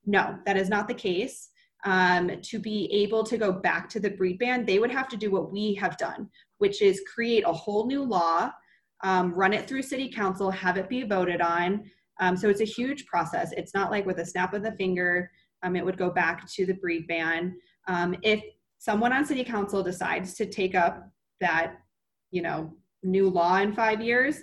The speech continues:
um, they would probably do as they did thirty years ago, which would be to grandfather in all of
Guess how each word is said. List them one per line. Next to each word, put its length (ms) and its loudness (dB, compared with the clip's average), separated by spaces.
um, 360 4
they 120 6
would 200 2
probably 520 2
do 400 6
as 160 0
they 160 4
did 260 -2
thirty 220 2
years 260 0
ago, 300 0
which 320 0
would 240 -2
be 440 2
to 340 6
grandfather 680 0
in 340 -4
all 240 -2
of 100 -6